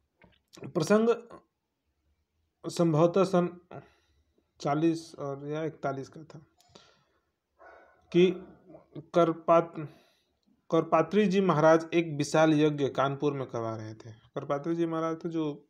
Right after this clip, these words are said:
यज्ञ करवा रहे थे कानपुर में। मैं इसी यज्ञ में भाग लेने जा रहा था। इलाहाबाद स्टेशन पर मैं ट्रेन से चढ़ने लगा। जिस प्रथम श्रेणी के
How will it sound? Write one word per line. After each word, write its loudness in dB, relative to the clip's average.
यज्ञ -8
करवा -4
रहे -4
थे -14
कानपुर -18
में। -20
मैं 4
इसी 0
यज्ञ 4
में 0
भाग 2
लेने 0
जा -6
रहा -8
था। -20
इलाहाबाद 4
स्टेशन -4
पर -4
मैं -8
ट्रेन -12
से -6
चढ़ने -8
लगा। -4
जिस -2
प्रथम 0
श्रेणी 0
के 0